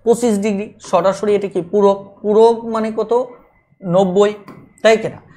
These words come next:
আপনারা আরেকটা জিনিস মনে রাখবেন, টেকনিক মনে রাখবেন। টেকনিকগুলো খুবই গুরুত্বপূর্ণ, টেকনিকগুলো খুবই গুরুত্বপূর্ণ, এগুলি মিস করা যাবে না। দেখেন,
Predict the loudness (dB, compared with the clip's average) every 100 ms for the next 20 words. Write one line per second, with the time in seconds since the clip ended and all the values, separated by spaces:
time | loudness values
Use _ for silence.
0 | -14 -10 -2 4 4 4 0 -4 -4 -6
1 | -6 -4 0 -2 -4 -10 -4 -4 -4 -8
2 | -6 -6 -4 -4 -4 -8 -6 -6 -6 -6
3 | -4 -6 -4 -2 0 -2 -6 -8 -12 -12
4 | -14 -18 -20 -20 -20 _ -2 0 0 -4
5 | -2 0 0 -2 -10 -6 -4 -2 -2 -2
6 | -2 -4 -6 -6 -6 -4 -4 -2 0 0
7 | 0 0 -2 -2 -6 -12 -18 -20 -20 -20
8 | -6 -2 -2 -4